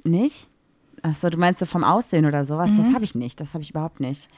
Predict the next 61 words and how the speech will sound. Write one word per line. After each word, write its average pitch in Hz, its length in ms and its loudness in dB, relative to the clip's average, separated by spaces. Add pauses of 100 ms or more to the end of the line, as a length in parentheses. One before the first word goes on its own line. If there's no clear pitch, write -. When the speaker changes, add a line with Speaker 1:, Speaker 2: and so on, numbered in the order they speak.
(140)
Speaker 2:
Boah, 185 80 -18
ich - 80 -18
bin 226 160 2
auch, 214 140 2
glaub 208 220 2
ich, - 120 -6
echt 226 160 -2
ein 214 100 0
ekelhaft 220 480 0
eingenommener 208 520 2
Mensch. 196 480 -2 (180)
Speaker 1:
Ja, 175 340 2
du 160 120 -2
bist, 175 280 -6 (300)
bei 180 80 0
dir 214 140 4
ist 226 80 -2
das 247 80 2
Speaker 2:
Ich 220 40 0
war 269 120 6
Speaker 1:
auch - 20 6
Speaker 2:
mal, 294 220 8
Speaker 1:
so 226 40 4
Speaker 2:
ich 226 60 6
war 226 160 8
mal 294 180 6
irgendwie 262 220 4
freier 254 460 4
vom 202 180 2
Geist 190 380 0
her. 190 240 -2 (260)
Speaker 1:
Ich - 80 -16
glaube, 208 200 2
du 202 100 4
hast 214 160 0
das 208 100 -6
Problem 202 320 -2
bei 202 120 2
dir 208 180 0
ist, 220 100 -10
wenn 190 180 0
eine 202 200 0
Person 196 320 -2
bei 190 80 0
dir 180 120 -2
verkackt - 440 -8
hat 254 180 -4
und 185 120 -4
eine 175 200 0
andere 196 220 -2
Person 185 280 -4
ähnliche 180 320 -2
Merkmale 175 480 0
aufweist, 147 640 -2
dass 165 140 -4
du 175 100 -8
dann 165 320 0
sehr 170 200 0
schnell 175 340 0
da 170 240 0
auch, 165 300 -2